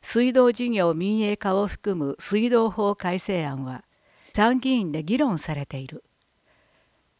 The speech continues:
七十年ぶりの大改正となる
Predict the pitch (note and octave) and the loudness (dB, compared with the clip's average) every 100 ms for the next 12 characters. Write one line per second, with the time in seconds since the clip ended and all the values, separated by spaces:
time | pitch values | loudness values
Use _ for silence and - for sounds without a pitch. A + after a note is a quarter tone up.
0 | - F3 A3+ A3 A3+ A3+ A3 A3 G#3+ G#3 | -4 0 0 0 0 0 -2 -2 -2 -2
1 | G3+ F#3+ - _ _ - F3+ A3+ C4 B3 | 0 -2 -2 _ _ -4 -2 0 0 -2
2 | - E3 - D#3+ E3+ D3 | -2 -4 -4 -4 -4 -8